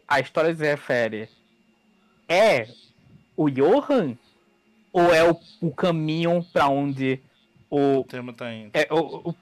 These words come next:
Speaker 1: o Tema tá indo?
Speaker 2: Inclusive, isso é uma
Speaker 1: E, e
Speaker 2: pergunta da história como um todo, tá? Um, uma grande questão da
Speaker 1: Sim.
Speaker 2: história é quem é o monstro, tá? Quem é? É, a gente sabe que existe o,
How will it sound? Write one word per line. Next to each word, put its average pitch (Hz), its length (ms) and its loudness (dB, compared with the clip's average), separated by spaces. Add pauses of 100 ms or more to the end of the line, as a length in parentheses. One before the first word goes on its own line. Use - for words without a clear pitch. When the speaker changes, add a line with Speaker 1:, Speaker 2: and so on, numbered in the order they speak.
Speaker 1:
o 180 60 2
Tema 151 300 0
tá 147 180 -6
indo? 107 340 -8 (320)
Speaker 2:
Inclusive, 175 380 -8
isso 180 120 4
é 190 40 6
uma 196 60 6
Speaker 1:
E, - 20 4
e 190 40 0
Speaker 2:
pergunta 208 400 -2
da 202 160 -4
história 175 520 -10
como 185 240 -12
um 180 40 -12
todo, 120 400 -6
tá? 120 360 -2
Um, 127 340 -8
uma 131 100 -6
grande 180 280 -8
questão 165 320 -2
da - 80 -2
Speaker 1:
Sim. 185 100 -2
Speaker 2:
história 143 300 2
é 110 240 2 (360)
quem 165 240 -8
é 185 60 2
o 190 80 0
monstro, 120 640 -8 (200)
tá? 117 300 -2
Quem 120 280 -6
é? 104 100 -6 (400)
É, 131 140 2
a 131 80 2
gente 165 260 -6
sabe 196 320 4
que 180 180 -14
existe 175 520 -8
o, 202 60 -10